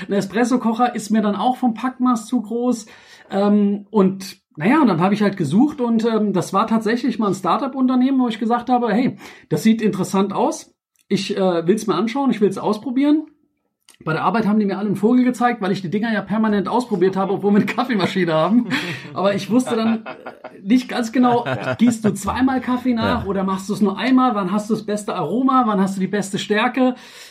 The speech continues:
Speaker 1: Und, ähm, ja, so bin ich darauf gekommen und, ähm, naja, und hab gedacht, ihr beide seid ja auch Kaffeeliebhaber. Also wer kann ein besseres Statement geben als ihr beide dazu, ja? Und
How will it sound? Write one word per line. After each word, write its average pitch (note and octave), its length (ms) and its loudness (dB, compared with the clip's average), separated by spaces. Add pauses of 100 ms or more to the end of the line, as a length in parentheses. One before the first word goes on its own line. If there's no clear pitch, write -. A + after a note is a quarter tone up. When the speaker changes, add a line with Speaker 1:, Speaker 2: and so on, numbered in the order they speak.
(120)
Speaker 1:
Und, G#3 500 4
ähm, G3+ 500 -4
ja, A#3+ 180 -2
so A#3+ 120 0
bin A#3 140 4
ich A#3+ 120 4
darauf A3+ 280 -2
gekommen A#3 400 0
und, E3+ 240 0
ähm, E3+ 580 -4
naja, G3 180 2
und A#3+ 80 4
hab A3 120 -2
gedacht, A3 320 0
ihr G#3 220 2
beide A3 240 2
seid G#3 180 -2
ja F#3 80 -4
auch B3 140 -2
Kaffeeliebhaber. G3+ 880 2 (300)
Also D3+ 120 -4
wer F3+ 140 0
kann G3+ 160 2
ein G3 60 2
besseres G#3 320 2
Statement G#3+ 400 2
geben G3+ 180 2
als F#3 160 0
ihr B3 160 -2
beide E3+ 260 2
dazu, C#3 360 -2
ja? D3 180 -4
Und D#3+ 480 -6